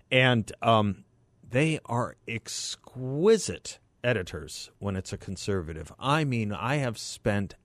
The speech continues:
hours on individual seven hundred and fifty word op-eds, hours over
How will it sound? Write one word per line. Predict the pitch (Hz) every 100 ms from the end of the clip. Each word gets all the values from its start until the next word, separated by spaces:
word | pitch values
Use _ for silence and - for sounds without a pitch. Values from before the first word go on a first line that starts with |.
| _ _ -
hours | 170 175 127 78 87 -
on | 104 95 -
individual | 135 156 147 143 117 120
seven | 110 - 135 120
hundred | 113 110 101
and | 95
fifty | 107 -
word | 92 98 92
op-eds, | 90 90 98 92 78 - - _
hours | 208 220 208 104 78 - - - - _ _ -
over | 113 107